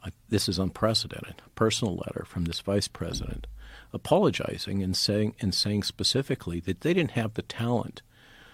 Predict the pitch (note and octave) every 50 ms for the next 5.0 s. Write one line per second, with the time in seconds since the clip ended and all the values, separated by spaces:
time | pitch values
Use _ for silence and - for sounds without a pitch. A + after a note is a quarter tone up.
0 | - - - A2 - - C3+ C3 - - - - - - - - - - _ _
1 | _ - - _ _ _ - - _ _ _ - - - - _ _ - - G#2
2 | G2 F#2+ F2+ F#2+ F2+ - - - - F#2 F2+ F2+ F2 F2+ - _ _ _ _ -
3 | - - G2+ G2 F#2+ F2 - - G2+ G2+ G2 - - A#2 G#2 F#2+ G2+ G2 F#2 G2
4 | F#2 - G2 F#2 F#2+ F#2 F2+ F2 F2+ F#2 - - F#2+ E2+ - C#3+ C3 - -